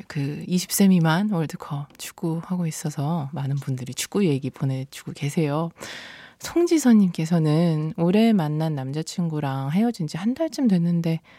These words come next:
오늘따라 더 울적하고 생각나서 마음 아프네요. 언제쯤 잊혀질까요? 하,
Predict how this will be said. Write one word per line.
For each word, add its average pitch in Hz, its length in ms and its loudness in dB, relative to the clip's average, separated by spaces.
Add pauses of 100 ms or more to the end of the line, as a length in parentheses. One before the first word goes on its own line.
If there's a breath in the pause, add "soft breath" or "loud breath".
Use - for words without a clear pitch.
(220 soft breath)
오늘따라 170 480 2
더 - 280 -6
울적하고 180 500 -4
생각나서 185 920 2 (240)
마음 151 260 -4
아프네요. 160 680 0 (640 loud breath)
언제쯤 254 580 2
잊혀질까요? 202 880 0 (1500 loud breath)
하, - 360 -14